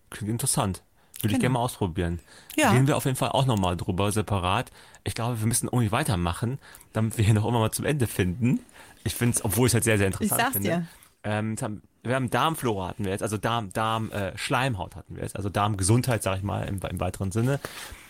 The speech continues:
Speaker 1: Ähm, du hast verschiedene Lebensmittel genannt, ähm, grad viele Samen waren das, ne? So Flohsamen, Leinsamen,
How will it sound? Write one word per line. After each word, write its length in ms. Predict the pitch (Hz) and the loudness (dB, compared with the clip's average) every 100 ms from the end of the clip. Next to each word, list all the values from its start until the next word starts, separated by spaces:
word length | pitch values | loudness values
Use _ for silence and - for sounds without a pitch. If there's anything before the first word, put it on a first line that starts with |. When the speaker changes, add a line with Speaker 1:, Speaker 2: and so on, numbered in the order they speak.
| - - | -8 0
Speaker 1:
Ähm, 420 | 110 110 110 107 | 2 4 4 4
du 100 | 120 | 4
hast 200 | 123 - - - - | 2 -2 -8 -18 -8
verschiedene 760 | - 110 - 147 147 139 131 110 | -4 -2 2 2 4 2 2 2
Lebensmittel 560 | 113 135 143 127 117 | 2 2 2 0 0
genannt, 480 | 110 107 110 147 - | 2 2 2 0 -2
ähm, 340 | - 107 110 107 | 0 2 2 2
grad 200 | - 113 | 0 -2
viele 160 | 107 | 0
Samen 380 | 101 101 107 110 | 2 2 2 2
waren 100 | 85 | 2
das, 140 | 87 85 | 0 0
ne? 140 | 113 | 2
So 140 | 104 | 2
Flohsamen, 580 | 92 - 104 98 92 92 | 0 0 0 0 -2 0
Leinsamen, 540 | 92 107 101 98 95 | 0 2 2 0 0